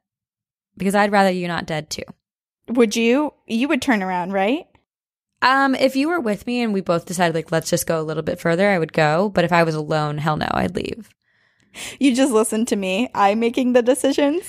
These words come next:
Speaker 1: No, I would just be like, no, I would be like, "Corinne, let's just go a little bit further and see," because I would just wanna see what is making me feel this way,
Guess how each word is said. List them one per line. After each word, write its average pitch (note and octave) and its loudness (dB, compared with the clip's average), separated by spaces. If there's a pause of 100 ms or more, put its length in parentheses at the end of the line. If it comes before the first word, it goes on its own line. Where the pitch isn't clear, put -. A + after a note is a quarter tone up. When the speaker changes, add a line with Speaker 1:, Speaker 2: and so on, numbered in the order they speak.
(120)
Speaker 1:
No, D#4+ 6
I B3+ 4
would B3 0
just C#4 -2
be C4+ 2
like, A#3+ 2
no, A#3 2
I G3+ 0
would A#3 -2
be A3+ 0
like, G3+ 2
"Corinne, A3+ -4
let's A3 -2
just C4+ -10
go C#4+ 2
a C4 2
little G#3 0
bit G3 -4
further F3+ -2
and E3+ -8
see," G3 0
because F3 -2
I F#3 4
would F3+ -2
just G#3+ 2
wanna A3 0
see G#3 0
what D#3+ 2
is D3+ -2
making D#3+ -4
me D3+ -4
feel D#3 -4
this G3 2
way, A3 2